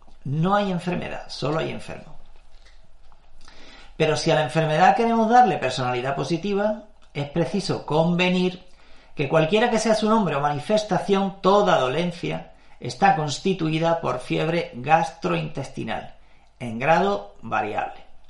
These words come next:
Es esta fiebre la causa y también el punto de apoyo del desarreglo funcional del organismo, vale decir, es el enemigo de la salud.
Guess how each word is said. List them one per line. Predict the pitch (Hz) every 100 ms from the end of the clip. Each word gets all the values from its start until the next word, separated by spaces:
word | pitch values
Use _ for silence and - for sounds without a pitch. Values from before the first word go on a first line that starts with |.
| - - - - - - - - - - - - -
Es | 180 -
esta | 254 - 226 190 180 160 - - - - - -
fiebre | - 180 185 135 170 277 - - - - - - - - - - - - - _ - - - - - -
la | 135 139 -
causa | 185 - - 151 -
y | 135 123
también | 123 139 196
el | 202
punto | - 196 196 175
de | 135
apoyo | 113 113 180 185 170 196 -
del | 117 113
desarreglo | 123 160 190 175 127 151
funcional | 147 143 147 - 120 117 120
del | 120
organismo, | 117 120 151 226 180 110 -
vale | 117 123
decir, | 120 120 208 135 - - - - -
es | 131 147
el | 185
enemigo | 190 202 202 214
de | 202
la | 135 -
salud. | 110 113